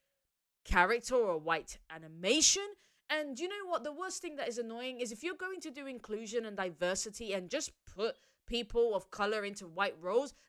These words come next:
that's not inclusion and diversity. Inclusion and diversity actually would be looking at the, the culture that comes from Latin heritage,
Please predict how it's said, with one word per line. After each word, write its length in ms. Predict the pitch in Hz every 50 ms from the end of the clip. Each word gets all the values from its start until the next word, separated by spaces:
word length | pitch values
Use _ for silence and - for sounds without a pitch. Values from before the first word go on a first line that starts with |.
| _
that's 220 | 240 277 277 - 294
not 120 | 320 226
inclusion 380 | 254 - 220 226 220 196 196 180
and 80 | 165
diversity. 540 | 156 156 151 143 147 143 - - - - - _ 180
Inclusion 360 | 190 - 262 311 339 339 370 370
and 80 | 349
diversity 680 | 339 320 285 214 220 208 202 208 208 - 233 226 220 - _ _ _ _ -
actually 540 | 254 320 349 339 - - - 269 220 214
would 260 | 214 196 196 185 - _
be 200 | 226 226 214 - _ _ _ -
looking 380 | 202 285 359 359 - 392 339
at 140 | 311 - 208
the, 260 | 226 226 220 208 160 175
the 120 | 196 190
culture 480 | - - 233 240 240 202 - 220 214 185
that 180 | 175 - -
comes 260 | - 226 240 247 226
from 220 | - - 214 202 190
Latin 300 | 196 190 - - 196 180
heritage, 480 | 175 180 175 170 - - 165 156 143